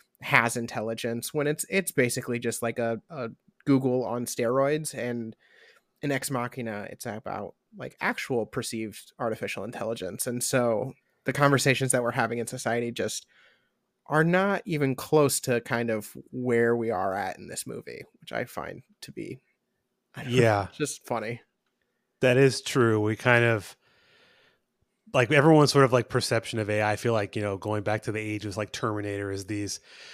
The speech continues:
Speaker 2: you know, these crazy robot beings and other kinds of artificial intelligence. And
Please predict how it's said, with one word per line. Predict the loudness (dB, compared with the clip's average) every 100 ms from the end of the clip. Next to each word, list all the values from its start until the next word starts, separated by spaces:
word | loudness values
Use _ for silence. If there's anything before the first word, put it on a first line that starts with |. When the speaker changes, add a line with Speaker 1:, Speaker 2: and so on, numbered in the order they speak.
| -10
Speaker 2:
you | -4
know, | -2 -2
these | -4 -6
crazy | -4 0 2 2 0 -2 -4 -10
robot | -4 -2 0 0 -2 -4 -8
beings | -6 -4 -6 -6 -6
and | -6
other | -6
kinds | -6 -6 -4
of | -6 -6 -4
artificial | -4 -2 -2 -4 -4
intelligence. | -4 -4 -4 -4 -6 -6 -6
And | -6